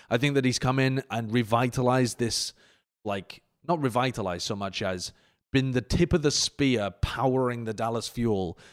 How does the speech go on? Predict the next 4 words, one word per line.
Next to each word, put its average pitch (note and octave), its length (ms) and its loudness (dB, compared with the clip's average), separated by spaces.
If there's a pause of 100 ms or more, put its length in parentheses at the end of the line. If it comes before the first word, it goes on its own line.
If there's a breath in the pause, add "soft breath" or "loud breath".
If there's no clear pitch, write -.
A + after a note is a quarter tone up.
(280 loud breath)
towards B2 800 2
successful, B2 920 0 (580 soft breath)
uh, G#2 220 2
results, A#2 680 2